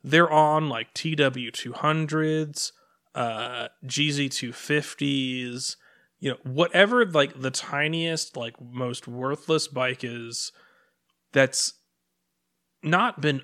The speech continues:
owned, and, like, a dealership was just like, "Get this out of my sight." And that you can just, like, store in, in a shipping container somewhere nearby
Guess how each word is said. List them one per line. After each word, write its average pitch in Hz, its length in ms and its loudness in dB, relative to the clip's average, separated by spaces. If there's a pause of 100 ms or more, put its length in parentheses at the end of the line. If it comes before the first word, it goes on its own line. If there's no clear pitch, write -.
owned, 165 680 -2 (260)
and, 127 460 -2
like, 120 240 -6
a 143 100 0
dealership 135 560 0
was 127 140 0
just 120 180 -6
like, 120 220 -10 (260)
"Get 135 280 -6
this 151 320 0
out 123 200 0
of 120 140 -6
my 120 160 -6
sight." - 600 -6 (840)
And 113 460 0 (100)
that 139 180 0
you 135 180 2
can 143 180 2
just, 139 220 -2
like, 117 320 -6
store 160 800 2 (480)
in, 143 720 4 (840)
in 151 140 4
a 131 40 2
shipping 143 440 0
container 113 800 -10 (180)
somewhere 151 600 2
nearby 127 840 0